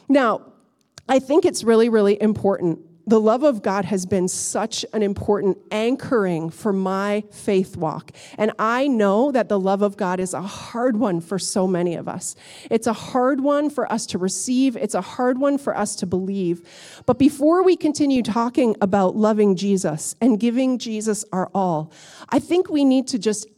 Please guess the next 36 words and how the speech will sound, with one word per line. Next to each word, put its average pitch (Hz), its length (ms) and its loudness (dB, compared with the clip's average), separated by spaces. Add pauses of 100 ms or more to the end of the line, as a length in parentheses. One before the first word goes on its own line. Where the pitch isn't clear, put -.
anchor 262 640 0
into 233 560 -2
this 226 320 -2
truth 214 420 -4
and 196 160 0
this 180 180 -4
reality 180 600 -2
in 170 100 0
our 160 140 -2
faith - 360 -8
right 165 220 -6
now. 165 300 -4 (340)
And 233 100 0
so 269 140 2
can 294 160 0
we 339 140 4
just - 240 -2
take - 200 -4
a 254 60 -4
pause 190 500 -6
right 233 220 0
here 233 420 -2
and 208 140 -4
right 190 180 -2
now? 170 280 -8 (360)
In 285 200 4
the 349 80 4
service, 226 440 -2
let's 277 240 -2
just 339 220 -4
take 294 220 -4
a 226 60 -2
pause 196 360 -4
and 208 100 -2
let's 285 200 -4
just - 260 -2